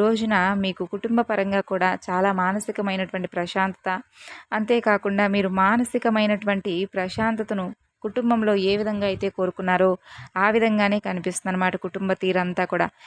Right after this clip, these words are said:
ఇక అలాగే ఈరోజు మీ ఆరోగ్యం కొంచెం జాగ్రత్తగా ఉంచుకోండి. మీ మానసికమైనటువంటి ఆరోగ్యం పట్ల మాత్రం చాలా అంటే చాలా ఆనందంగా ఉంటారు. కానీ ఏంటంటే కొంతమేర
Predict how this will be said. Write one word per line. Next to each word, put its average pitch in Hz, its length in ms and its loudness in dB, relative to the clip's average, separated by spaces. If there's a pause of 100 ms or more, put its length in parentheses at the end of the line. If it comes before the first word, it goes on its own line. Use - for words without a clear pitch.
(180)
ఇక 208 120 -2
అలాగే 233 360 4
ఈరోజు 208 420 2
మీ 196 200 0
ఆరోగ్యం 202 460 2
కొంచెం 185 360 -4
జాగ్రత్తగా 190 560 2
ఉంచుకోండి. 185 460 -6
మీ 202 160 -2
మానసికమైనటువంటి 190 1080 0 (140)
ఆరోగ్యం 185 440 0
పట్ల 185 280 -6
మాత్రం 185 360 -2 (500)
చాలా 220 340 2
అంటే 226 220 0
చాలా 196 320 2 (200)
ఆనందంగా 208 560 2
ఉంటారు. 185 420 -2 (360)
కానీ 233 280 2
ఏంటంటే 220 500 0 (420)
కొంతమేర 233 600 2